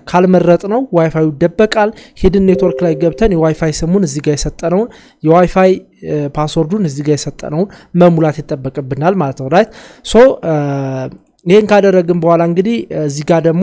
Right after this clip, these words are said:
ምን ያህል ሰው ኮኔክት መሆን ይችላል የሚለውን ማየት ትችላላችሁ። በዚች በዜድቲ ፎር ጂ፣ እ፣ ላይት፣ እ፣ ዋየርለስ ወይም ደግሞ ሙቬብል፣ እ፣ ራውተር ላይ እስከ ሠላሳ ሁለት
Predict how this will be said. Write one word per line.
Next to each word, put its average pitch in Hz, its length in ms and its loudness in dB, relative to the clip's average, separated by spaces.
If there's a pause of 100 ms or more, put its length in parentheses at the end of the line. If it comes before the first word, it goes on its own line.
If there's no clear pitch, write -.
ምን 180 160 0
ያህል 170 240 2
ሰው 226 200 2 (340)
ኮኔክት 180 380 2
መሆን 151 260 -2
ይችላል 139 340 -2
የሚለውን 139 460 0
ማየት 147 260 -4
ትችላላችሁ። 185 680 -2 (380)
በዚች 160 500 -2
በዜድቲ 160 640 0
ፎር 170 240 2
ጂ፣ 147 120 -6 (280)
እ፣ 143 140 -8 (180)
ላይት፣ 160 320 0 (420)
እ፣ 151 120 -8 (680)
ዋየርለስ 160 520 0
ወይም 151 260 -2
ደግሞ 156 260 2
ሙቬብል፣ 156 480 0 (440)
እ፣ 147 180 -8 (120)
ራውተር 160 420 4
ላይ 269 180 2 (340)
እስከ - 160 -4 (100)
ሠላሳ 202 400 2
ሁለት 170 300 0